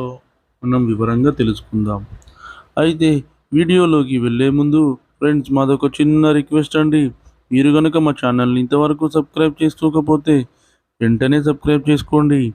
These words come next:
అలాగే పక్కనే ఉన్న గంట సింబల్ మీద all updates అని క్లిక్ చేయండి. అప్పుడే మేము అప్‌లోడ్ చేసే ప్రతి వీడియోకి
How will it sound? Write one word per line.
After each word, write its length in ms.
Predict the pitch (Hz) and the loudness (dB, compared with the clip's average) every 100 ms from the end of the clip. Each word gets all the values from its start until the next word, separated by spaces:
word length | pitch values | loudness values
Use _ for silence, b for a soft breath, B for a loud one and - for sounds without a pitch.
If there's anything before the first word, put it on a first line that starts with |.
| _ _ _ - | _ _ _ -4
అలాగే 520 | 117 117 117 110 120 113 - _ _ | 0 0 0 0 -2 -2 -8 _ _
పక్కనే 340 | 131 117 147 143 | -8 -2 0 2
ఉన్న 220 | 135 127 | 2 2
గంట 260 | 120 117 113 | 0 -2 -2
సింబల్ 400 | 113 120 117 117 | -2 -2 -2 -2
మీద 280 | 117 120 123 123 110 b b b - | -2 -2 0 -2 -4 b b b -4
all 260 | 123 139 | 0 0
updates 380 | 139 113 120 117 | -2 -2 -6 -4
అని 140 | 120 135 | -4 -4
క్లిక్ 260 | 147 123 - | -6 -8 -6
చేయండి. 500 | 110 107 107 104 101 - _ _ - | -6 -4 -6 -6 -10 -12 _ _ -4
అప్పుడే 520 | 120 - 127 117 120 110 - _ _ - | -4 0 0 0 0 -2 -8 _ _ -2
మేము 240 | 123 131 135 | 2 2 2
అప్‌లోడ్ 420 | 131 - 143 135 | 0 0 2 0
చేసే 200 | 131 127 | -2 -2
ప్రతి 320 | 123 120 123 131 | -4 -4 -2 -2
వీడియోకి 640 | 123 123 127 135 123 135 | -2 -2 0 -2 -2 -4